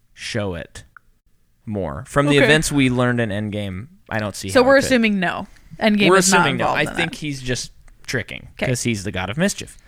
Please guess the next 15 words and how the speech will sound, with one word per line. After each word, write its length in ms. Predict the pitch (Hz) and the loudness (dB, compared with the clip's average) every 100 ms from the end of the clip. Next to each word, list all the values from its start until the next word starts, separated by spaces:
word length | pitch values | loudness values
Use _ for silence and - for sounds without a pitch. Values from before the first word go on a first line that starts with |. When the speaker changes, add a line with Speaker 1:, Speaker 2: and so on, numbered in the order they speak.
| - - - - - - - - | -20 -20 -20 -20 -18 -18 -14 2
Speaker 1:
Um, 600 | 151 151 139 139 139 139 - - - - | 4 6 4 0 -4 -6 -8 -20 -20 -2
and 180 | 135 143 | 0 2
then 140 | 147 | 2
finally, 600 | 143 165 175 170 165 160 | 2 2 2 2 0 -2
Thor 580 | 165 - 139 139 139 139 | -2 0 2 4 4 2
and 180 | 113 113 | 0 -2
Jane 380 | 120 117 117 110 | 0 0 0 -2
arrive 340 | 110 110 107 | -2 0 -2
in 140 | 104 101 | -4 -4
Greenwich, 580 | 135 143 135 135 - | 0 0 0 -2 -4
which 240 | 120 117 110 | -2 -2 -2
is 240 | 101 - | -4 -4
where 460 | 101 104 101 98 - - | -4 -2 0 -2 -4 -8
Speaker 2:
Greenwich. 580 | - 202 185 - - - - 113 | 0 0 0 -6 -18 -18 -12 -4
Speaker 1:
Greenwich. 560 | 120 90 - - - | -2 -2 -6 -10 -12